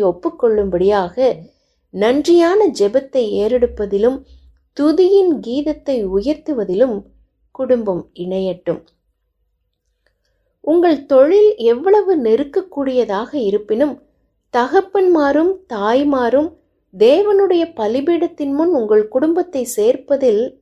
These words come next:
தவறாதீர்கள். உங்கள் இல்லத்தில் பரிசுத்த தூதர்களின் பாதுகாப்பை கேளுங்கள். உங்களுக்கு அன்பானவர்கள் சோதனைக்கு வெளிப்பட்டிருக்கிறதை நினைவில் கொள்ளுங்கள். அன்றாட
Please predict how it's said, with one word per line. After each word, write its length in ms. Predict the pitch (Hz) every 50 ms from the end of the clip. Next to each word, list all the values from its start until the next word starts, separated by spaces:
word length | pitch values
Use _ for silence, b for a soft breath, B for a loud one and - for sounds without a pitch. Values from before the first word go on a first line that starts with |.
| _
தவறாதீர்கள். 880 | - - 247 262 349 392 381 339 254 220 190 185 180 180 180 - 190 - - _ _ _ _ _ _ _ _ _ _ _ _ _ _ _ _ _ -
உங்கள் 380 | - 208 233 240 220 220 208 202 202
இல்லத்தில் 680 | - 214 220 240 262 311 302 302 302 - 294 277 254 262 285 277 277 -
பரிசுத்த 640 | - 208 208 254 285 - 349 349 359 - - 269 269 -
தூதர்களின் 720 | - 277 302 359 392 415 349 302 - 302 294 262 247 220 214 -
பாதுகாப்பை 760 | - 220 220 262 349 359 392 - - 285 240 - - 214 196 190 -
கேளுங்கள். 560 | - 190 180 190 190 202 190 185 180 - - - _ _ _ _ _ _ _ _ _ _ _ _ _ _ _ -
உங்களுக்கு 500 | - 202 247 233 254 247 240 240 240 - 226
அன்பானவர்கள் 920 | 208 196 196 202 220 240 254 294 320 339 349 349 302 254 254 - 302 294 269 233 -
சோதனைக்கு 760 | - - - 254 269 320 403 392 392 392 381 330 349 - 311 262
வெளிப்பட்டிருக்கிறதை 1080 | 220 214 226 277 302 - - 370 370 - - 269 254 233 233 - 220 196 190 233 311 339
நினைவில் 540 | 294 240 233 247 294 320 311 330 302 - -
கொள்ளுங்கள். 480 | - 196 180 180 190 185 175 175 - - _ _ _ _ _ _ _ _ _ _ _ _ _ _ _ _ _ _
அன்றாட 640 | - 170 190 202 214 214 226 233 233 247 277 294